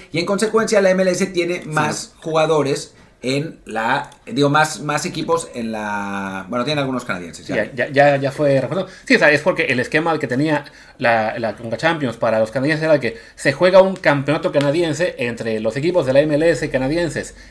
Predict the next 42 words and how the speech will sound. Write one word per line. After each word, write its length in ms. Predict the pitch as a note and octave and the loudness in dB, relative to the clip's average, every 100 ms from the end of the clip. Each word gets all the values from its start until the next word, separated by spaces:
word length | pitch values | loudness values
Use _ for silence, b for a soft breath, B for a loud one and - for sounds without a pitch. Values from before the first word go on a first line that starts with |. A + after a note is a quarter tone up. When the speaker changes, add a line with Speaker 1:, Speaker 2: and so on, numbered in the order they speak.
| B - | B -4
Speaker 2:
y 140 | C#3 | 0
los 180 | B2+ A2+ | 0 0
de 80 | A#2 | 0
la 80 | |
liga 160 | C3+ D#3 | 0 2
local, 480 | D3+ C#3 D#3 D#3+ D#3+ | 4 4 4 2 -2
que 160 | A#2 - | -4 -2
obviamente 360 | C#3+ D3 C3+ | 0 0 -2
siempre 420 | - E3 D#3 C#3 | -4 -2 2 2
ganan 200 | C3+ C#3+ | 2 2
los 100 | B2 A2+ | 0 0
de 60 | |
la 60 | C3 | 0
M 120 | E3 | 2
L 100 | F#3 | 4
S. 220 | F3+ G3 - B B B | 4 0 -6 B B B
Ya 200 | C#3+ F#3 | 6 6
por 180 | F#3+ F3+ | 8 2
suerte 360 | F#3+ F#3 F3+ F3+ | 6 6 6 0
se 140 | C3+ | 0
va 80 | A2 | 0
a 80 | C#3 | 2
cambiar 340 | C#3+ C#3+ C#3+ | 2 4 4
eso 340 | D3 C#3 C#3+ | 4 2 -2
para 200 | C#3 A2 | 0 0
el, 80 | G#2 | 0
en 100 | B2 | -6
el 100 | A2 | -8
formato 760 | G#2+ A#2 B2 C#3 C3+ A#2 A2 G#2+ | -6 -2 0 0 0 0 0 -2
el 40 | |
año, 160 | B2+ C3 | -4 -6
el 100 | B2 | -4
año 120 | C3 | -2
que 80 | C3 | -2
viene, 240 | D3+ D3+ | 0 -2
que 200 | D3 G2 B B - | -4 -8 B B -4
en 100 | A#2 | -2
esa 140 | C#3+ | -2
expansión 640 | F3 - A#2 A2+ C#3+ C#3+ | -2 -2 -4 -2 -2 -2
que 80 | C3+ | -4
hicieron 340 | A#2 C#3+ C3 G#2 | -4 -2 -2 -2
de 200 | F#2+ | -8